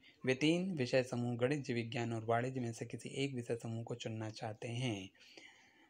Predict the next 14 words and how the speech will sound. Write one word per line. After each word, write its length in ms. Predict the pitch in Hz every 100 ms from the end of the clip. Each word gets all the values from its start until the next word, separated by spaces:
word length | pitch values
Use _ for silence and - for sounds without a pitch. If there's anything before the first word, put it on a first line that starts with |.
| -
वे 80 | 151
प्रदेश 340 | 156 160 175
की 140 | -
स्थिति 260 | 170 175 175
में 140 | 185
शासकीय 420 | 180 135 123 - 139
सुभाष 340 | 135 127 127
उत्कृष्ट 580 | 139 - 156 160 - - -
उच्चतर 360 | - 120 131
माध्यमिक 380 | 123 117 117 117
विद्यालय 280 | 113 117 113
भोपाल 380 | 113 113 135 147
एवं 200 | 147 123
शासकीय 440 | 120 123 117 -